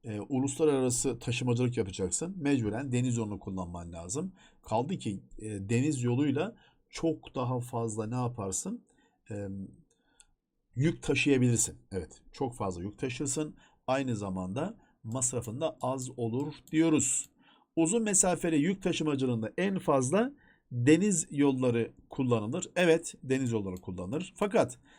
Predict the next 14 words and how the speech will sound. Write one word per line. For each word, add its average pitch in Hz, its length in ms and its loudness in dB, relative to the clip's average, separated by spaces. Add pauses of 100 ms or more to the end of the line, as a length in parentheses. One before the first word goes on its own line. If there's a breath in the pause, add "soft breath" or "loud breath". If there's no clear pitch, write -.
(220 soft breath)
demir 156 280 4
yolları 131 420 2
dünyanın 156 560 -2
en 180 140 -4
eski 170 260 -4
ulaşım 147 420 -2
yolu 113 260 -2
değil, 165 300 2
karayolları 123 760 0 (100)
dünyanın 104 500 -4
en 107 120 -8
eski 98 400 -8
ulaşım 92 460 -12
yoludur. 131 520 0